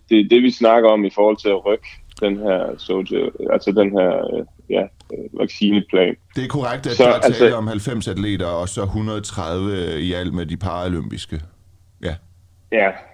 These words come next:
Speaker 1: øh, så, så jeg vil sige, det, det, det er, det, det er jo ikke noget, der re-, reelt betyder noget, øh, så, så, øh, i hvert fald for det store billede. Øhm, så, og, og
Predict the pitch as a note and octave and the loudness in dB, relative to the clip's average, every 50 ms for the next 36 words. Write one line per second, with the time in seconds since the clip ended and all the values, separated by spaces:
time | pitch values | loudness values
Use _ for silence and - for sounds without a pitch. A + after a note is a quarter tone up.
0 | - - - G2+ G2 F#2+ G2+ G2+ G2+ G2 - - - G2+ G2+ G#2 G#2 - - G2+ | -18 -8 -4 -2 -2 0 0 0 -2 -4 -4 -2 0 2 2 2 0 0 0 2
1 | F#2+ G2 G#2+ G#2+ A2 A2+ A2+ A2+ - - B2 B2 B2+ B2+ A2 A2 A2 A2+ - - | 2 4 4 4 4 4 2 2 0 0 2 2 2 4 2 0 0 0 -2 -2
2 | G#2 G#2 - - - _ - G#2+ G#2+ - - F#2+ G#2 - F#2 - - - - - | -2 -2 -2 -4 -6 _ -4 -2 0 0 0 0 0 0 0 -2 -2 -6 -10 -14
3 | _ _ _ _ _ _ _ - - - - C#3 D3+ D#3 D#3+ E3 D#3+ D#3 D3+ D#3 | _ _ _ _ _ _ _ -2 -2 -2 4 6 8 8 8 8 8 8 8 8
4 | D#3+ D#3 D#3 B2+ A#2+ C3+ C3+ B2+ - - A#2 B2 C3+ C#3 A#2+ G#2 B2 A#2 - - | 8 6 6 6 6 4 4 4 2 2 2 4 4 4 4 2 -4 -6 -2 0
5 | C#3+ B2+ A2+ G#2+ G2+ G2 G#2 G#2 G2+ F2 D2+ D#2+ F2+ F2 D2+ E2 D2+ - - - | 0 2 2 0 0 0 0 0 0 0 -2 -2 -2 -4 -4 -6 -8 -8 -10 -14
6 | - - - - F#2 - - - - G#2 G2 G2+ G2 G2 - _ _ _ _ _ | -12 -8 -6 -6 -6 -6 -10 -12 -8 -6 -4 -4 -4 -6 -10 _ _ _ _ _
7 | _ _ _ _ _ _ _ - - - - - - - - _ _ _ - - | _ _ _ _ _ _ _ -18 -16 -14 -14 -14 -16 -18 -20 _ _ _ -20 -20
8 | - - - - - - G2+ G2 - - F#2+ F#2+ F#2+ - - F#2+ - G2 G2 G2 | -16 -8 -8 -8 -6 -4 -6 -6 -2 -2 -2 -2 -2 -6 -4 -2 0 0 0 0
9 | - - G2 F#2+ F#2+ G#2 F#2 F#2 - - F2+ - - - F2+ F#2 F#2 - - - | 0 -2 0 0 0 0 -2 -4 -6 -6 -8 -8 -8 -8 -10 -10 -12 -10 -10 -10
10 | - - - - G2 G2 - - - - | -6 0 2 4 4 6 4 4 4 4